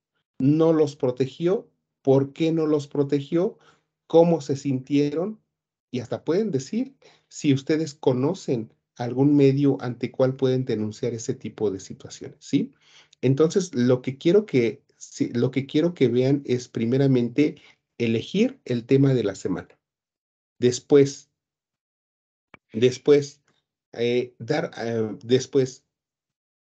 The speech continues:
ver cómo se da el problema en la sociedad. Y después enfocarlo a su persona. Cómo esos derechos humanos los protegen o no los protegen, ¿sí?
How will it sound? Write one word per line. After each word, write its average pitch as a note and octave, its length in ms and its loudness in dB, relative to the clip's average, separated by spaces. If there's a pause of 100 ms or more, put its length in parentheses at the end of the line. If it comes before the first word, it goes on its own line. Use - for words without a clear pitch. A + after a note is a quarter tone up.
(100)
ver F#3+ 340 2
cómo F3 320 -2
se D3 160 -2
da C#3+ 280 -2 (360)
el C3+ 180 2
problema D3 640 0
en C3 180 2
la A2+ 100 -6
sociedad. G#2 560 -10 (1000)
Y D#3 100 -4
después F3+ 520 2
enfocarlo C3 800 -2
a A#2 100 -8
su - 220 -8
persona. - 600 -6 (680)
Cómo E3+ 500 2 (580)
esos D3 340 0
derechos C3+ 500 -2
humanos B2+ 580 -2
los A2 240 -6
protegen E3+ 680 -6
o B2 140 -8
no A#2 140 -4
los A#2 200 -8
protegen, - 520 -14 (600)
¿sí? G#3+ 320 -2